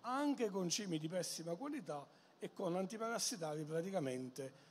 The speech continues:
zero. Inoltre il terreno ha una caratteristica, ma qui la lancio lì perché sarebbe anche questa qui lunga, a differenza dei corpi idrici,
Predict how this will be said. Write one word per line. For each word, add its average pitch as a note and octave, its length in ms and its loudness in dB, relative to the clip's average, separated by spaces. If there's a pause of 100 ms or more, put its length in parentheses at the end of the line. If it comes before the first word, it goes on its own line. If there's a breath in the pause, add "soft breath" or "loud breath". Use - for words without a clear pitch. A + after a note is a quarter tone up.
(200 loud breath)
zero. C3 580 -2
Inoltre A3 500 2
il D3+ 100 -4
terreno A3 400 2
ha D3+ 40 2
una D3+ 120 4
caratteristica, G3+ 640 -2
ma D3+ 120 -6
qui E3 200 -6
la D3+ 140 2
lancio D#3 420 -2
lì D3+ 180 -6
perché C3+ 280 -10
sarebbe C#3+ 260 -6
anche D3 140 -4
questa C#3+ 240 -8
qui D4+ 160 -6
lunga, F3 440 -8 (440 loud breath)
a E3 100 -6
differenza F3+ 600 2
dei D#3+ 120 -2
corpi F#3 440 -4
idrici, D#3+ 500 -6